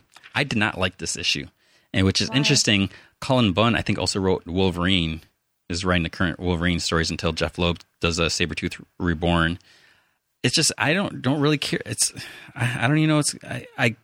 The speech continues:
Speaker 1: could barely read the last issue. I couldn't, couldn't get through this one. It's like, I don't care what's going on. Um, so it's Captain America and Hawkeye. I think then there's gonna be Captain America and Iron Man coming up.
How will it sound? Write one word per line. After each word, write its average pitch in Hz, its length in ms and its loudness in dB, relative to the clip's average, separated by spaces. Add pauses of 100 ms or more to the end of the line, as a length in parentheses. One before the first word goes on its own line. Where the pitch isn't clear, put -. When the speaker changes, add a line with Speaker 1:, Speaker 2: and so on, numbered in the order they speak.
(120)
Speaker 1:
could 123 140 -2
barely 135 240 2
read 135 140 0
the 120 60 0
last 110 280 2
issue. 139 180 -2
I 120 60 0
couldn't, - 240 -12
couldn't 127 200 -8
get 123 120 -4
through 120 160 -2
this 123 160 -4
one. 80 60 -4
It's - 120 -6
like, 85 140 -4
I 107 80 2
don't 127 140 0
care 120 280 -2
what's - 140 -2
going 90 200 0
on. 85 280 0 (720)
Um, 87 240 0
so 95 140 0
it's - 100 -2
Captain - 320 -4
America 127 220 0
and 120 80 2
Hawkeye. 90 580 2
I - 40 0
think 123 260 0 (880)
then 95 260 -2
there's 104 180 2
gonna 104 100 2
be - 20 0
Captain 107 260 0
America 95 160 2
and 90 100 0
Iron 98 220 0
Man 87 200 2
coming 85 260 -4
up. 85 220 -4